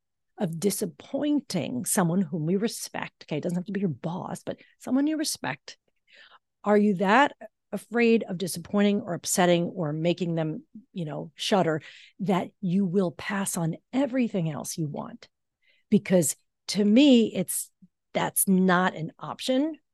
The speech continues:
I know I have a lot of luxury of agency here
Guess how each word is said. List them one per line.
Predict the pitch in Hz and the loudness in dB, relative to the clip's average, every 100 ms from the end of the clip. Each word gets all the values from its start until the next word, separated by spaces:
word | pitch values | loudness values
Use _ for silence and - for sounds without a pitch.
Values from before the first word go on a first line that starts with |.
| _ _ _ _ | _ _ _ _
I | 202 | 4
know | 190 185 | 4 4
I | 170 | 2
have | 151 165 | 0 -2
a | 165 | -2
lot | 160 156 | -2 -4
of | 143 | -4
luxury | 147 151 135 143 147 147 - _ | -4 -4 -6 -8 -8 -10 -12 _
of | 190 165 156 - _ _ _ _ _ | -4 -4 -6 -16 _ _ _ _ _
agency | 190 147 127 - 127 | -4 -4 -6 -8 -8
here | - 147 | -10 -12